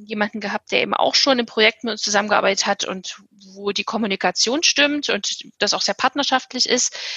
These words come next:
Jetzt bei Afrika mussten, musste ich schon mal recherchieren. Das war gar nicht so einfach,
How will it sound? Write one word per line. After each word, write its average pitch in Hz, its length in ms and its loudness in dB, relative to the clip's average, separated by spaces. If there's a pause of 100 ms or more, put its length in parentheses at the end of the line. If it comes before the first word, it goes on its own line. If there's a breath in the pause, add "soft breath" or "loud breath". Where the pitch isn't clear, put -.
(180 loud breath)
Jetzt - 220 0
bei - 100 4
Afrika 277 420 0
mussten, 247 520 -2
musste - 260 -2
ich 233 80 2
schon 254 240 4
mal 254 120 6
recherchieren. 226 680 4
Das 285 160 0
war 214 140 4
gar 233 100 4
nicht 226 180 0
so - 100 -2
einfach, 285 440 -2